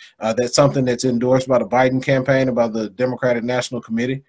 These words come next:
Uh, so, so we think that's, that, that's a good place for people to start off and go. Uh, and I think beyond that, though, uh, we have to, um,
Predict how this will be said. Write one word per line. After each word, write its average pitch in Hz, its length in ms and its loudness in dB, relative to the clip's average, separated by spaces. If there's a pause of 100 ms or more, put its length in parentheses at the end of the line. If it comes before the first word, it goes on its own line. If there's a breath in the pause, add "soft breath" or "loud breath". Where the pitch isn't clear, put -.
(400 soft breath)
Uh, 120 260 2
so, 120 520 2
so 113 220 -4
we 123 140 0
think 123 280 -4
that's, - 440 -2
that, 113 340 -4
that's 123 200 -2
a 110 60 -8
good 131 200 -2
place 127 280 0
for 120 120 -12
people 131 280 -4
to 104 100 -6
start 117 300 0
off 123 260 -2
and 98 140 -10
go. 123 320 -2 (600 soft breath)
Uh, 120 440 4 (220)
and 131 440 2
I 139 120 2
think 135 360 -2 (100)
beyond 156 580 4
that, 131 180 2
though, 107 340 -2 (1400)
uh, 120 400 4
we 131 260 0
have 151 520 2
to, 120 720 -2 (840)
um, 92 520 -6